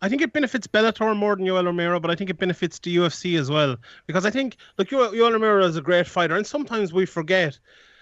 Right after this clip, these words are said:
how exciting he can be at times, but he can also be, like, pretty boring. Look at the first round against Adesanya and the whole fight against Adesanya, just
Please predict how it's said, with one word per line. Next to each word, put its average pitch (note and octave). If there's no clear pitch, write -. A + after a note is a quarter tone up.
how F#3
exciting F#3+
he E3+
can G#3
be F#3
at F#3
times, F#3
but G3+
he G#3
can A3+
also B3
be, G3
like, E3+
pretty E3
boring. D3+
Look D#3+
at D#3+
the D#3
first E3
round D#3
against C#3+
Adesanya C#3+
and C3
the B2+
whole D3+
fight D3
against C3
Adesanya, C3
just -